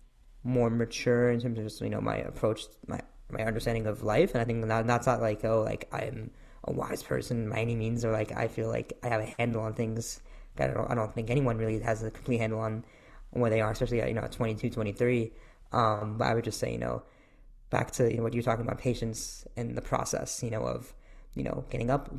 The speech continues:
you know, going to bed a little earlier, going up a little earlier, trying to, you know, find time, you know, learning how to time manage,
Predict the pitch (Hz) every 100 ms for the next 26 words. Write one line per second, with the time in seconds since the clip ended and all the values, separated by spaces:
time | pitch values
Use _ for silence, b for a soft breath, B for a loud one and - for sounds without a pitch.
0 | 131 127 123 123 120 123 160 156 151 151
1 | 143 131 139 139 139 139 139 139 135 120
2 | 120 117 113 - 127 120 117 - 113 113
3 | 113 110 107 107 B B - 117 117 113
4 | 110 - 120 123 113 117 117